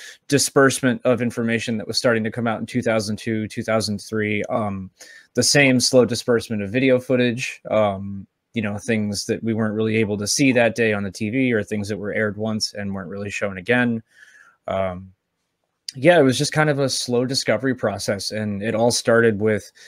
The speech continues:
the military's response or lack thereof, <laughs> uh, to the, uh, to the attacks themselves, and it just kind of, like, spiderwebbed out from there.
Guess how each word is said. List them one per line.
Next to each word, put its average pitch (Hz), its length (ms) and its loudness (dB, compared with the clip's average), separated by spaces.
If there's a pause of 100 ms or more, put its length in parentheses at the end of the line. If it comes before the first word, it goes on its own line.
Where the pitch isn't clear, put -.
(320)
the 110 260 -2
military's 110 720 2
response 110 760 0
or 113 220 2
lack 113 380 0
thereof, 101 1160 -4 (140)
<laughs> - 120 -20
uh, 98 380 -4 (220)
to 107 260 -4
the, 95 420 -6
uh, 95 280 -6 (140)
to - 100 -6
the 104 100 -4
attacks 107 360 0
themselves, 104 480 0
and 104 100 -6
it 101 40 -6
just 104 180 -8
kind 104 160 -6
of, 95 80 -6
like, 98 160 -6 (540)
spiderwebbed 101 540 -2
out 101 180 -4
from 92 180 -10
there. 101 300 -2